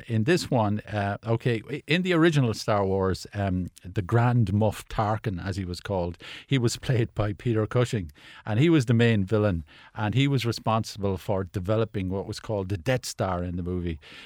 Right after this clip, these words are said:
So what they've done is the, the, the, the Rogue One, this new one, focuses on, um,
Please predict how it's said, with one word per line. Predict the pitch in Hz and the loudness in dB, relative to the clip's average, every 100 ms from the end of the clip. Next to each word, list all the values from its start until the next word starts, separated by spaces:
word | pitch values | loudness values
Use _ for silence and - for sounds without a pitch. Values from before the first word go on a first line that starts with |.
| - | -6
So | - 120 | 0 4
what | 151 175 | 4 4
they've | 165 113 | 2 2
done | 131 131 | 2 2
is | 127 120 101 | 0 -2 -2
the, | - | -4
the, | 107 107 110 | -6 -4 -4
the, | 98 101 - | -4 -10 -10
the | 101 95 | -12 -10
Rogue | 101 123 165 135 | -2 2 2 2
One, | 98 95 98 | 0 0 0
this | 107 - | -2 0
new | 123 135 | 0 2
one, | 110 98 | 0 0
focuses | - 131 139 123 - 104 | 2 2 2 0 -2 -2
on, | - 113 104 98 - | -2 0 0 -2 -4
um, | 101 98 | -6 -6